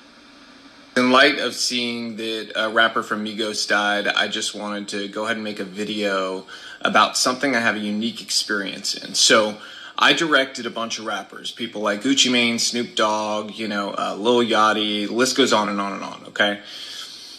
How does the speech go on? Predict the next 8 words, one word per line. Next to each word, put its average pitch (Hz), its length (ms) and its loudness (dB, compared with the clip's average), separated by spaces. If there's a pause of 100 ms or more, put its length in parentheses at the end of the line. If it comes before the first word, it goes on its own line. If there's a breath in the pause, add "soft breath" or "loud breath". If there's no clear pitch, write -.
(340 loud breath)
I 135 100 6
learned 190 300 6
a 190 40 4
lot 156 200 4
of 143 120 0
things, - 680 0 (120)
um, 120 380 4
and 117 520 -4